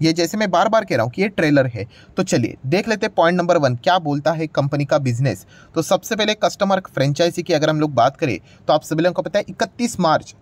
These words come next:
ये जो ख़त्म हुआ है, जनवरी, फरवरी, मार्च, ये रहता है क्वार्टर फ़ोर का परफॉर्मेंस। So तब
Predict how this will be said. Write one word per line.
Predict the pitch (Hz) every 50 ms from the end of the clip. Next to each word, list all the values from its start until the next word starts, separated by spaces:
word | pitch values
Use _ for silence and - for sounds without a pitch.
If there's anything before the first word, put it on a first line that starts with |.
| _ -
ये | 135 151
जो | 156 165
ख़त्म | 170 - 160 151 147 143
हुआ | 160 139 131 135 131 139
है, | 120 113 92 - _ - - - -
जनवरी, | 123 127 151 151 160 175 185 208 226 - _ _ -
फरवरी, | - 175 156 143 151 156 170 190 190 -
मार्च, | 151 139 123 104 - - - 135 - -
ये | 131 156 170
रहता | 170 180 160 - 185
है |
क्वार्टर | 180 - 143 156 147 170
फ़ोर | 165 - 151 143
का | 151 - 156
परफॉर्मेंस। | 156 - 151 - - 147 165 165 143 120 - - - - - - -
So | - 202 190 -
तब | 208 196